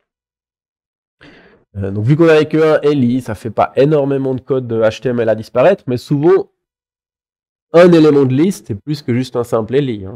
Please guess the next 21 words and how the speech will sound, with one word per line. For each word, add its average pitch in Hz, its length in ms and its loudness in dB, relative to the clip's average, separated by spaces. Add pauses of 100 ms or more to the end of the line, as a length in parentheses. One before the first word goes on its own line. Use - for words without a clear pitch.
Des 104 100 -8
fois, 120 160 -4
c'est, 135 240 -10
bah, 87 220 -8
il - 20 -10
y 87 40 -10
a 87 60 -10
une 98 140 -8
image, 117 480 0
il 110 60 -6
y - 20 -4
a - 20 -8
plusieurs 113 320 -8
boutons 113 340 -8
d'interaction, 113 680 -4
il 123 60 -2
y - 20 -2
a 104 60 -4
toute 120 240 -12
une 120 160 -4
logique. 117 580 -6